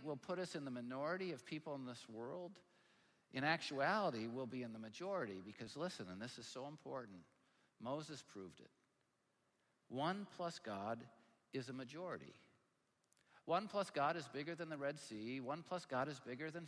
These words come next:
Pharaoh. One plus God is bigger than Egypt. One plus God is bigger than no water and no food. One plus God is bigger than anything. And can I just ask you,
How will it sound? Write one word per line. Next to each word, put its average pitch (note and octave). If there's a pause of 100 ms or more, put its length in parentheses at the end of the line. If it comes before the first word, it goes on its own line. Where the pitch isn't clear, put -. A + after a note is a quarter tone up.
Pharaoh. G2+
One D3+
plus F#3+
God C3
is C3+
bigger B2
than C3+
Egypt. G#2
One D3+
plus F3+
God A#2+
is A#2
bigger C#3+
than D3+
no D3
water A#2+
and B2
no A#2+
food. A2
One C#3
plus F#3
God B2+
is A#2+
bigger A#2
than A#2+
anything. B2+
And A2+ (800)
can C3+
I C3+
just G3
ask D3+
you, G#3+